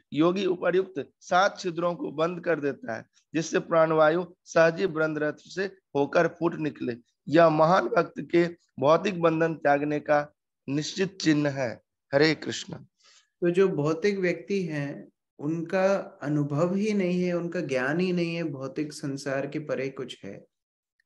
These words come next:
Speaker 2: तो वह सोचते हैं कि भौतिक संसार ही हमारा घर है, फिर से पुनः यहीं पर आना है, और उस प्रकार से उनकी चेतना भौतिक संसार में ही लगी रहती है।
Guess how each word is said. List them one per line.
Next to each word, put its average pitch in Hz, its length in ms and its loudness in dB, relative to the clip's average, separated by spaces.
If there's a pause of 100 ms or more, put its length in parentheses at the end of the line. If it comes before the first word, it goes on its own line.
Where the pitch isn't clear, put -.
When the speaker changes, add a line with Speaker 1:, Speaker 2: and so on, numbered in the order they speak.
(260)
Speaker 2:
तो 139 80 -8
वह 185 140 4
सोचते 190 400 -2
हैं 208 160 -2
कि 214 100 -4
भौतिक 156 400 -4
संसार 180 480 -2
ही 196 80 2
हमारा 165 380 -4
घर 143 240 -2
है, 147 260 -2
फिर 170 140 -8
से - 140 -10
पुनः 156 240 -4
यहीं 156 320 -4
पर 151 120 -2
आना 135 240 -4
है, 139 300 -8 (500)
और 180 120 -2
उस 202 160 -2
प्रकार 208 340 2
से 208 140 -2
उनकी 196 200 -2
चेतना 180 440 -4
भौतिक 147 380 -4
संसार 143 460 -6
में 135 140 -8
ही 143 100 -8
लगी 131 260 -6
रहती 113 320 -12
है। - 220 -20